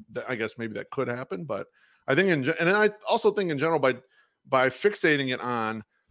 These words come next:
the market salaries, especially the top ten of the specific primary position, I think you're honing in closer on what a market value would be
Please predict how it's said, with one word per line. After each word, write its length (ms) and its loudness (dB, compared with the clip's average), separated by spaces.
the 160 -4
market 380 0
salaries, 640 2
especially 380 -4
the 100 -6
top 320 -2
ten 240 -4
of 180 0
the 160 6
specific 800 -2
primary 380 -4
position, 440 -8
I 120 -8
think 180 -12
you're 140 0
honing 340 -4
in 240 0
closer 420 -4
on 180 -2
what 180 2
a 20 -2
market 320 -4
value 320 -4
would 260 0
be 300 -2